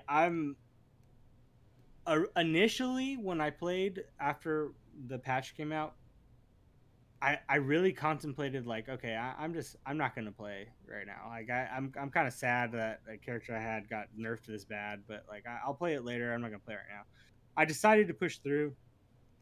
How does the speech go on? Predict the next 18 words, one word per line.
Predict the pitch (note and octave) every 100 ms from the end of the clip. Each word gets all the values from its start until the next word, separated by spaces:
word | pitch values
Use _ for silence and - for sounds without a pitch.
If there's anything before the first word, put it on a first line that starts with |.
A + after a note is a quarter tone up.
| _ _ - -
and | C#3+ D3
then | D#3
Tony | C#3 E3 E3
had | C#3+ C3+
posted | D3 C3+
something | C3 C3+ C3 B2+ C3 -
like, | A#2+ A2 -
"Okay, | C#3+ C3
this, | B2 B2+ -
this | D3 C#3
thing | D3 C3+ C3 A#2+ - -
happened | B2 A#2+ B2 A#2 A#2
and | A#2 G#2+ G#2
things | A#2+ A2
need | A#2
to | G#2+
get | G#2 G2+ -
fixed." | A2+ - -